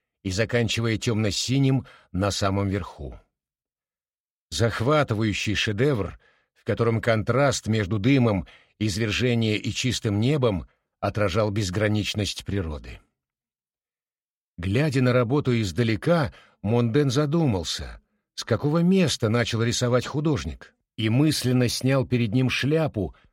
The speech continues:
представляя, какой, должно быть, долгий путь проделал автор. Вот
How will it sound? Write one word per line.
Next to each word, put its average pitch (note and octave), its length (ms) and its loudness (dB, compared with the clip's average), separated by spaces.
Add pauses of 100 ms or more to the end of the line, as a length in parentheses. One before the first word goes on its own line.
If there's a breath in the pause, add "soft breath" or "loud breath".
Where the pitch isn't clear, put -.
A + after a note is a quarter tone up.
(180)
представляя, C3 720 2
какой, D3 560 2
должно B2+ 380 2
быть, B2 260 0 (280 soft breath)
долгий B2 480 2
путь C#3 420 -2
проделал A2 560 0
автор. - 520 -8 (680)
Вот F#2 300 -2